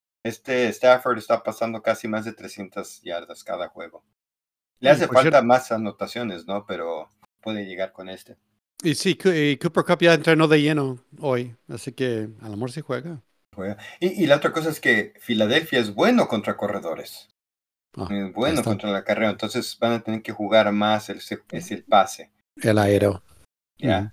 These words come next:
Speaker 1: entonces me gusta lo de Matthew Stafford. O otro que yo creo esta semana, si, si fuera de pagar, es el de, de Lamar Jackson, siete mil ochocientos. Ah,
Speaker 2: Sí.
Speaker 1: más porque se enfrenta a Pittsburgh, que de, de a tiro está mal contra corredores.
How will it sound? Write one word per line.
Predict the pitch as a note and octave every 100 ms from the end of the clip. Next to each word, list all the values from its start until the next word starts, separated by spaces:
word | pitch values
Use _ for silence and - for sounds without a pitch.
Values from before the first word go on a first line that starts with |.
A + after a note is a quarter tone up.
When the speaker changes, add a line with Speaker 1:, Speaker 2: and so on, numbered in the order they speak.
| _
Speaker 1:
entonces | F#2 G2+ F#2+
me | G2
gusta | F#2+ G2+ G#2+
lo | G2 F#2+
de | F2+ F2 F2 -
Matthew | G#2+ A2+ A#2+ A2
Stafford. | - F#2+ F2+ - - D2+ _ _ _ _ _ _
O | - A#2+ A#2+ A#2+ A#2 - - _ _ _ _ -
otro | D3+ - F3+ E3+
que | C#3 B2 A#2 -
yo | A2+
creo | D3+
esta | C#3+ D#3
semana, | - A2+ A2 B2+ B2 A#2
si, | - G#2
si | G#2 A2
fuera | G#2 B2 C3
de | A#2+
pagar, | - G2 G2 A2 A2+
es | G#2+
el | G#2+ G2+
de, | F#2+ F#2 F#2
de | F2+ F2
Lamar | D#2+ D#2+ F#2
Jackson, | - F#2+ F#2 G#2+ G#2 G2+
siete | - A2 -
mil | F2+ F#2
ochocientos. | F#2+ - E2 - G2 G#2 G#2 G2 - _ _ _ _ -
Ah, | A2+ A2+
Speaker 2:
Sí. | A2+
Speaker 1:
más | B2 B2
porque | B2 A2
se | B2
enfrenta | - A#2+ A2 A#2
a |
Pittsburgh, | - B2 - C3 B2 - _ _
que | G#2+ G2+
de, | G2 G2
de | F#2+
a | F#2
tiro | A2+ A#2 A#2 A2
está | - A2+ A2
mal | G#2 G#2+ A2 A#2 G#2+
contra | G#2 G#2 -
corredores. | G#2+ A#2 G2+ A2+ A2+